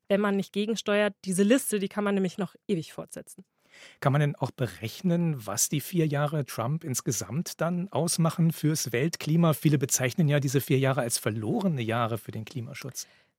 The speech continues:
Speaker 1: Solche Effekte, die zeigen sich ja nicht sofort. Also das Klima reagiert langsam. Aber es gibt dazu eine Analyse, die kommt von dem Beratungsunternehmen Rhodium Group. Und laut dieser Analyse könnten die U S A durch Trumps Klimapolitik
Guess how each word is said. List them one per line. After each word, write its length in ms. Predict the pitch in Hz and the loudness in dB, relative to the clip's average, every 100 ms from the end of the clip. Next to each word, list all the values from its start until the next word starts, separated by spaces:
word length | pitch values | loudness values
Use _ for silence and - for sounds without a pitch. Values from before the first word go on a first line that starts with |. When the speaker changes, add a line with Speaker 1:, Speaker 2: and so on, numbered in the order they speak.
| _ - | _ -6
Speaker 1:
Solche 260 | - 240 233 | 4 4 4
Effekte, 340 | 233 233 - | 2 2 2
die 120 | 240 208 | 2 0
zeigen 440 | 202 208 240 214 | 2 2 4 2
sich 200 | 180 156 | 0 -2
ja 100 | 185 | -2
nicht 160 | 170 - | -2 -6
sofort. 340 | 165 175 170 | -6 -4 -2
Also 180 | 175 180 | -2 -2
das 140 | 185 | -2
Klima 360 | - 226 226 202 | -2 0 2 4
reagiert 480 | 190 185 175 196 180 | 4 2 2 0 0
langsam. 640 | 160 202 - 165 175 196 _ - | -4 -4 -4 -4 -4 -6 _ -4
Aber 440 | 180 254 302 269 - | 2 4 4 2 -2
es 120 | 214 | -4
gibt 140 | 269 262 | 0 2
dazu 240 | 226 - | 2 2
eine 100 | 226 | 0
Analyse, 480 | 196 190 196 285 359 | 2 2 2 0 0
die 120 | 220 | -2
kommt 260 | - 214 196 | -6 -10 -8
von 220 | 220 214 | -6 -2
dem 140 | 202 | 0
Beratungsunternehmen 1000 | 185 160 233 254 - 208 196 208 202 202 - | -2 -2 -4 -6 -8 -10 -6 -2 -2 -2 -6
Rhodium 600 | 170 170 208 269 294 285 | -6 -2 0 -2 -4 -4
Group. 340 | 208 220 294 - | -2 0 -2 -4
Und 240 | - 202 | -6 -2
laut 260 | 208 214 208 | 2 0 0
dieser 220 | 269 302 | 2 2
Analyse 600 | 240 226 196 160 160 - | 2 0 0 -2 -6 -8
könnten 320 | - 233 262 240 | -4 -4 -4 -6
die 100 | 233 | 0
U 120 | 240 | 2
S 180 | 226 - | 2 -2
A 160 | 170 | -2
durch 400 | 156 214 254 - | -2 -2 -2 -4
Trumps 400 | - 220 262 - | -4 -2 -2 -6
Klimapolitik 880 | - 226 196 160 175 165 - 233 | -4 -2 -2 -2 -8 -8 -4 -6